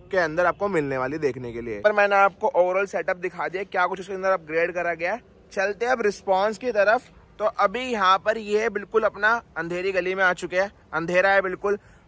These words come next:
पहले only आपको फॉग लाइट response दिखाऊंगा, फॉग लाइट में अपग्रेड करा। भाई, ऑन करना फॉग लाइट एक बार अपनी।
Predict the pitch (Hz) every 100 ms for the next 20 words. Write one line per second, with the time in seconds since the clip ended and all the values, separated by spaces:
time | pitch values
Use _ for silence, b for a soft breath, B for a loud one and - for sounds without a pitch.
0 | - 202 214 226 214 220 220 208 233 208
1 | 190 196 214 202 196 - 196 196 185 202
2 | 214 185 170 180 190 190 151 160 147 151
3 | 175 202 196 202 220 220 226 214 202 202
4 | 202 196 180 196